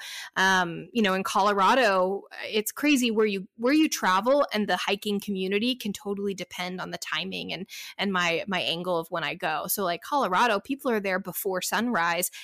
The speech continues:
hiking up so they can see the sunrise at the peak. So I can kinda start whenever, but during twenty twenty, I was just getting really bored in Dallas.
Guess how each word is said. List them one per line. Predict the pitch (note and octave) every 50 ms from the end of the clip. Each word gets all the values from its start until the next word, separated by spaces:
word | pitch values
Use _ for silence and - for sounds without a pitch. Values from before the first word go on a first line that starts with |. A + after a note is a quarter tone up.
| - -
hiking | - A3 G#3+ - - G3+ G3+
up | F3+ F3 F3 -
so | - G#3+
they | G3 F#3+
can | - - F3
see | - - - G#3
the | - F3+
sunrise | - - F#3+ G#3 G#3+ G3+ F#3+ F3+ G3+ G#3
at | G#3 F3+
the | - C#3 -
peak. | - - A3+ F#3+ E3+ - -
So | - - F#3+ F3 G3+ - - - - - -
I | G#3+ G#3+
can | A#3 B3 D4
kinda | - A#3+ A3+ G#3 F#3+
start | - - G3+ F#3 F#3+ E3+
whenever, | G3 G3+ G3 G#3+ A3+ G#3+ G#3+ E3+ F#3
but | F#3+ G3 F#3+ F#3+ F#3 - _ _ _ _ _ _ _ _ _ _ _ - - - A#3+
during | A#3+ B3 A#3 A#3 A#3 A#3+ A3+
twenty | - A#3 A#3 A3 G#3+ G#3
twenty, | - - C4 C4+ B3+ A#3+ A#3 G3+
I | G3+
was | G#3 G#3+ -
just | A#3 G#3+ - -
getting | C4 G#3+ G#3 G3+
really | G3+ G3 G3+ G#3
bored | G3+ G#3+ G#3+ G#3+ G#3+
in | G#3+ G#3 G3+
Dallas. | G3 G3 G3+ G#3 G#3 G#3 G#3+ G#3 - -